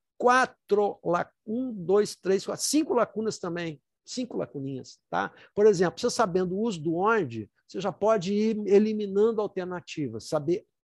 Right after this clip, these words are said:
que o onde só pode se referir a um antecedente que seja lugar, por exemplo, tá bom? Então, na última sequência, ó lá,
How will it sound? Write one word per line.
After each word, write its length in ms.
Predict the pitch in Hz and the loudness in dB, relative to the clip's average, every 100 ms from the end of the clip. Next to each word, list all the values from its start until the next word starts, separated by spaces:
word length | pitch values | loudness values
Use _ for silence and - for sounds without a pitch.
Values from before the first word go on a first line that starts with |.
| _ _ _ | _ _ _
que 120 | - 220 | -6 0
o 120 | 175 | 4
onde 320 | 190 214 185 | 4 2 -2
só 160 | - - | -6 -6
pode 420 | - 202 214 - | -2 2 2 0
se 100 | - | -6
referir 420 | 185 - 170 175 | -6 -2 0 0
a 20 | |
um 60 | 175 | 0
antecedente 680 | 165 165 - 131 151 165 - | -4 -8 -6 -4 -4 -4 -10
que 120 | 175 | -8
seja 500 | - 165 165 165 156 _ _ _ _ _ | -2 0 0 -2 -2 _ _ _ _ _
lugar, 1120 | 180 196 220 - _ _ _ 139 170 170 - - _ _ | 2 4 4 0 _ _ _ 2 4 4 2 -4 _ _
por 360 | 139 147 156 160 | -2 0 0 -2
exemplo, 760 | 160 123 160 170 127 - _ _ _ _ - | -2 -2 -2 -2 -6 -12 _ _ _ _ -18
tá 60 | |
bom? 360 | 135 156 214 226 _ - - | -6 -2 -2 -2 _ -20 -18
Então, 280 | 117 175 175 | -4 -2 0
na 120 | 165 | 0
última 440 | 165 202 - 185 | 0 -2 -4 -6
sequência, 760 | 160 - 147 - 190 208 - 143 | -6 -6 -6 0 0 0 -2 -2
ó 40 | |
lá, 260 | 143 147 | 2 0